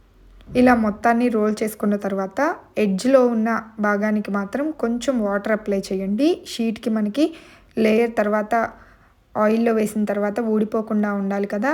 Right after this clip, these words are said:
అందుకోసం అని చెప్పేసి ఇలా కొంచెం వాటర్ అప్లై చేసి తర్వాత మళ్ళా ఫోల్డ్ చేసుకొని పొడి పిండి వేసుకొని ఒక్కసారి అలా రోల్ చేసి ముక్కలుగా కట్ చేసుకోండి. మన ఫింగర్తో, బొటన వేలుతో ఒక ఇంచ్ వచ్చే విధంగా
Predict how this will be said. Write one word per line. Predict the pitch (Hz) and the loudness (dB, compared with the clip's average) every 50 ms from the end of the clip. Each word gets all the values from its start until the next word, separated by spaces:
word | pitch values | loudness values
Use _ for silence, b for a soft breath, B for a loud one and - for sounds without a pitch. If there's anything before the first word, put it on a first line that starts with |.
| 320 - 220 | -2 -2 0
అందుకోసం | 214 214 214 - 214 208 208 220 214 214 | 0 0 0 0 -2 -2 -2 -2 -2 -2
అని | 202 202 | -2 -2
చెప్పేసి | 202 196 - 214 208 202 - 311 381 - 226 | -4 -6 -6 -6 -6 -4 -4 -6 -4 -2 -2
ఇలా | 220 262 277 - - - - - - | 0 0 -2 -2 -6 -14 -20 -8 -4
కొంచెం | 233 226 233 226 - 247 220 214 202 | -2 -2 -2 -2 -2 -2 -2 -2 0
వాటర్ | 196 196 196 214 214 | -2 -2 -2 -2 -2
అప్లై | 208 - 208 202 196 - | -2 -2 -2 -4 -2 -4
చేసి | 208 208 208 - 320 320 320 - | -6 -6 -2 -2 -2 -2 0 -2
తర్వాత | 202 196 202 202 196 208 196 202 | -2 0 -2 -2 -2 -4 -4 -4
మళ్ళా | 202 196 208 254 311 - B B B B B B - | -2 -2 0 0 -2 -2 B B B B B B -2
ఫోల్డ్ | - 220 220 226 214 220 | 0 2 2 2 0 -2
చేసుకొని | 214 208 - - 220 254 311 311 - | -4 -4 -4 -4 -2 -2 -2 -2 0
పొడి | - 208 202 202 208 | 0 0 0 0 2
పిండి | 226 214 214 202 | 2 2 2 2
వేసుకొని | 202 196 196 - - 214 220 294 415 440 - B B B B B B - 220 | 0 -4 -6 -4 -4 0 0 0 0 0 -4 B B B B B B -10 -10
ఒక్కసారి | - - 254 247 262 247 247 247 240 220 | -6 -4 -4 0 2 2 2 2 2 2
అలా | 214 214 214 202 202 | 0 0 0 0 0
రోల్ | 202 208 208 208 220 | 0 0 0 -2 -2
చేసి | 208 202 - - 339 349 294 | -4 -4 -2 -2 0 0 0
ముక్కలుగా | 233 - - 220 214 220 233 247 240 - | -2 -2 0 0 2 2 0 0 -2 -2
కట్ | 196 190 - - | -4 -4 -4 -6
చేసుకోండి. | 202 196 - - 202 196 196 208 277 359 466 - B B B B B B _ _ _ _ _ _ _ _ _ _ _ _ _ 240 240 | -6 -6 -4 -4 -2 0 4 6 6 6 6 4 B B B B B B _ _ _ _ _ _ _ _ _ _ _ _ _ -2 0
మన | 247 254 247 - | 2 0 0 0
ఫింగర్తో, | - 226 226 240 254 254 247 - - 226 220 220 214 - - | -2 0 0 2 0 0 -2 -2 -2 -2 -2 -2 -4 -4 -4
బొటన | 220 208 208 233 233 240 240 | -4 -2 -2 -2 0 0 0
వేలుతో | 240 226 220 208 208 214 208 208 214 - b b b b b b - 233 | 0 0 0 -2 -2 -2 -4 -4 -4 -8 b b b b b b -6 -4
ఒక | 220 - 240 233 | -2 0 0 0
ఇంచ్ | 226 220 220 214 220 - - 214 | 2 2 0 0 -2 -4 -6 -6
వచ్చే | 214 - - 226 214 208 | -6 -4 -4 -2 0 0
విధంగా | 202 190 202 208 208 220 254 294 | 0 0 0 0 0 0 0 0